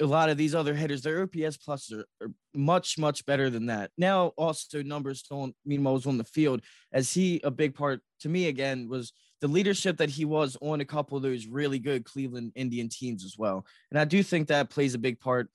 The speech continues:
But for me personally, I would say no, because over the stretch of his career, a lot of his numbers did drop off, you know, later in his career, especially when he started moving around, playing with a bunch of different teams. So here with Kenny Lofton, I do have to say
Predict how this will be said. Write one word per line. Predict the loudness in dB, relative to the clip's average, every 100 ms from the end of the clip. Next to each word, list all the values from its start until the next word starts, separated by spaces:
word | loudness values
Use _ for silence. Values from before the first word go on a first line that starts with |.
| _ _ _ -4
But | -4
for | 0
me | 2 2
personally, | 0 -2 0 -2 -2 0
I | 0
would | 0
say | -2 -4 -4
no, | -4 -4
because | -6 -6 -6
over | -4 -4
the | -6
stretch | -4 -4 -4
of | -8
his | -8
career, | -4 0 0 2
a |
lot | 2 4 4
of |
his | 2 -2
numbers | -4 -4 -4
did | -4 -4 -2
drop | -2 -2 -2
off, | -4 -4 _ _ _ _ -8
you | -4
know, | -4
later | -2 -2 -2 -2 -4
in | -6 -6
his | -6
career, | -6 -8
especially | -6 -4 -4 -2
when | -4
he |
started | -2 -2 0
moving | 0 0 0 -2
around, | -2 -2 -4 -6 -10 _ _ _ _
playing | -4 -2 -2
with | -4 -6
a | -4
bunch | -4 -2
of | -2
different | -4 -4 -8
teams. | -6 -4 -4
So | -4 -6 -8 _ _ _ _ _ _ 0
here | 4 4
with | 4
Kenny | 2 2 4
Lofton, | 2 2 0
I | -2
do | 0
have | -2 -2
to | -4
say | -4 -2 -2